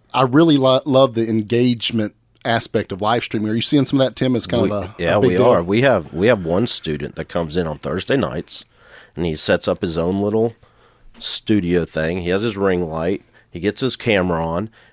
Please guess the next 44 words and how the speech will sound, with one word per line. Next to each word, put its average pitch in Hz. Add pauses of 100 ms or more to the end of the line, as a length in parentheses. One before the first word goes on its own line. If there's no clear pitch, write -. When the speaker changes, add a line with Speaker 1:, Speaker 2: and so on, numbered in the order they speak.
(120)
Speaker 2:
and 87
he 131
has 98
two 123
buddies 110
in 107
Tampa, - (340)
and 90
they 98
do 110
a 110
Tampa 90
Bay 110
Lightning 87
hockey 147
show. - (180)
Speaker 1:
Oh. 156 (1300)
And 120
they 123
go 113
Speaker 2:
And 117
they, 117
Speaker 1:
live. 175
Speaker 2:
and 113
they, 104
they 82
go 90
live. 107
They 85
do 87
it 90
on 90
Facebook -
Live, 143
just -
like 107
you 101
said. 143 (300)
They 92
get 95
questions. 156
They 87
get 82
comments. 139